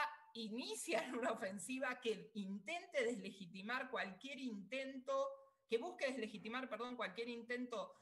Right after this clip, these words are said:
de, de corrección de las pautas distributivas o de pérdida de los privilegios de la élite económica,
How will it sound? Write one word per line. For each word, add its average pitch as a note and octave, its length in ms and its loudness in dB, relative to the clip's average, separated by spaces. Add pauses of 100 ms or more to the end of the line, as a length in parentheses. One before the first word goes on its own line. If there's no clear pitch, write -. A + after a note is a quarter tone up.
(220)
de, E3+ 720 0
de F3 260 -4
corrección F#3 680 0
de B3+ 80 2
las G#3 160 2
pautas G3+ 340 -2
distributivas F#3+ 840 -2
o F3 40 -4
de E3+ 80 -2
pérdida A3 360 2
de G3+ 60 2
los F3+ 140 -2
privilegios G#3 640 -4
de A3+ 100 0
la A#3+ 100 -2
élite C4 260 -4
económica, C#4+ 680 2